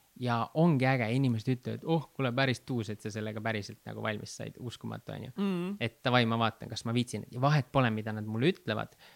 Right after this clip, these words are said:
Speaker 1: ma juba olen saanud nagu väärtust sellest, et ma ei kohtle neid nagu mingit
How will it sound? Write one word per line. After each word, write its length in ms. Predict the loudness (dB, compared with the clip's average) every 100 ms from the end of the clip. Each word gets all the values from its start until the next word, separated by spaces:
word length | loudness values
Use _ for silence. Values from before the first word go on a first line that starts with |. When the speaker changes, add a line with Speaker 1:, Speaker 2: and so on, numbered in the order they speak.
| _
Speaker 1:
ma 100 | 0
juba 300 | 2 2 2 0
olen 240 | -2 -4
saanud 420 | 0 2 2 0
nagu 220 | -4 0
väärtust 480 | 4 4 2 -6 -8
sellest, 560 | 0 2 2 -2 -8 -16 _ -20 -20 -20 -2
et 200 | -2 0
ma 80 | 0
ei 80 | 4
kohtle 420 | 4 4 0 -4
neid 220 | -2 -4
nagu 220 | -6 -4
mingit 340 | -4 -4 -6